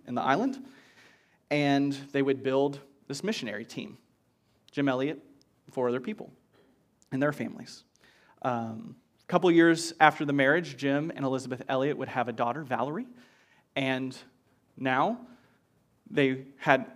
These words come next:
all the pieces in place to try to reach this indigenous people. So what they would do is they would get this plane that one of the people in their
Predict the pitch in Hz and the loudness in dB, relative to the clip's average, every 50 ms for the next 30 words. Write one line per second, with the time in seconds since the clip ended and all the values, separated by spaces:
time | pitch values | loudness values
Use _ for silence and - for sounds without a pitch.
0 | - - 147 151 156 170 175 - 175 165 151 156 147 156 147 143 - 139 131 123 | -2 4 6 6 6 6 2 0 -2 -2 -2 -2 -4 -4 -4 0 0 0 0 0
1 | - - 127 - - 135 120 127 123 117 120 135 143 147 143 143 - - - - | -2 -8 -12 -8 -4 -4 -4 -4 -4 -6 -4 -2 0 -2 -2 -4 -10 -14 -14 -14
2 | - _ _ _ _ _ _ _ _ _ _ _ _ 127 127 131 117 110 - - | -18 _ _ _ _ _ _ _ _ _ _ _ _ -4 -2 -2 -2 -2 -6 -12
3 | - - 139 127 120 120 110 117 117 117 - - - - 127 - - - - _ | -10 -8 -6 -4 -4 -4 -6 -6 -10 -12 -12 -12 -10 -8 -8 -8 -10 -14 -18 _
4 | _ _ _ _ _ _ _ - - _ - - 156 156 139 147 147 135 127 123 | _ _ _ _ _ _ _ -20 -20 _ -6 0 2 2 4 4 2 0 0 -2
5 | - 180 226 208 185 175 - - 139 143 131 131 139 135 139 135 127 127 127 123 | 0 2 4 4 4 2 2 0 0 2 2 2 0 2 2 2 2 2 0 -2
6 | 123 131 151 165 - - - - - _ - 151 151 147 - - - - 135 131 | 0 0 0 0 -2 -4 -14 -20 -20 _ -4 -4 -4 -4 -4 -6 -2 0 0 0
7 | 139 160 147 - - 135 123 127 123 123 127 139 127 127 127 123 127 123 123 120 | 0 0 0 -2 0 -2 -2 -2 -2 -4 -4 -6 -6 -4 -4 -4 -4 -4 -4 -4
8 | 120 120 | -4 -6